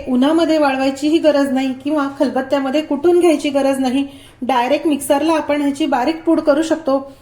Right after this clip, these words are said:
पण त्यासाठी एक ट्रिक आहे. आता ह्या प्लास्टिकच्या पिशवीला आपण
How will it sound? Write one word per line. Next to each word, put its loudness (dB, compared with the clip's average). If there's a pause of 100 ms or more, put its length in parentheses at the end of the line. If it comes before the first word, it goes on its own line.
(160)
पण 2
त्यासाठी 0
एक -6
ट्रिक 2
आहे. 0 (420)
आता -8 (640)
ह्या 0
प्लास्टिकच्या -2
पिशवीला -2
आपण -2